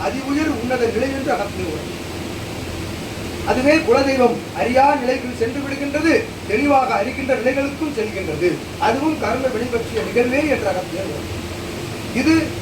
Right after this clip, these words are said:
குலதெய்வம் ஒவ்-, ஒவ்வொருவருக்குள்ள இருக்கக்கூடிய அத்தகைய வழிபாட்டு முறைகள் என்பது மற்ற தெய்வங்களையும் குலதெய்வங்களையும் வழிபாடுகின்ற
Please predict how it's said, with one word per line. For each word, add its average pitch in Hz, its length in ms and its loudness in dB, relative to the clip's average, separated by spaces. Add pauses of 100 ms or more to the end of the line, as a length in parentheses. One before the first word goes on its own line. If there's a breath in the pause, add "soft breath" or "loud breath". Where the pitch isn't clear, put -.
(140)
குலதெய்வம் 240 540 4 (760)
ஒவ்-, 220 220 6
ஒவ்வொருவருக்குள்ள 269 720 4 (240)
இருக்கக்கூடிய 233 580 0 (360)
அத்தகைய 208 320 -2
வழிபாட்டு 214 500 0
முறைகள் 175 400 0
என்பது 208 300 0 (640)
மற்ற - 340 0
தெய்வங்களையும் 262 600 2
குலதெய்வங்களையும் 240 680 2
வழிபாடுகின்ற 277 640 4